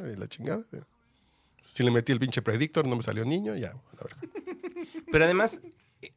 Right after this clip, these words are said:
Speaker 2: hasta se notaba como que esta mentalidad jodida porque no era como de, eh,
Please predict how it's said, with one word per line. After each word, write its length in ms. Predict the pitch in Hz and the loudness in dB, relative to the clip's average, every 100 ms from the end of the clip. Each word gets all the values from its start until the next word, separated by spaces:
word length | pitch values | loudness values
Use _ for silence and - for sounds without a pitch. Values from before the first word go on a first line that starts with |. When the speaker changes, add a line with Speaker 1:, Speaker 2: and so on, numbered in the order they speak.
| - - | -12 -4
Speaker 2:
hasta 280 | 139 143 147 | -2 0 0
se 100 | 151 | 2
notaba 440 | 147 147 160 180 | 0 2 2 2
como 260 | 185 165 127 | 0 -6 -4
que 140 | 120 | -6
esta 180 | 113 147 | -4 -2
mentalidad 500 | 135 107 101 98 98 | -2 -4 -4 -4 -6
jodida 380 | - 113 107 107 | -4 -4 -2 -2
porque 460 | - - 95 90 - | -2 -2 -6 -10 -10
no 260 | - 127 147 | -4 2 4
era 180 | 160 175 | 4 4
como 280 | 156 123 104 | 2 -2 -2
de, 320 | 95 92 - _ _ _ _ _ _ - _ | -2 -4 -8 _ _ _ _ _ _ -20 _
eh, 160 | - | -20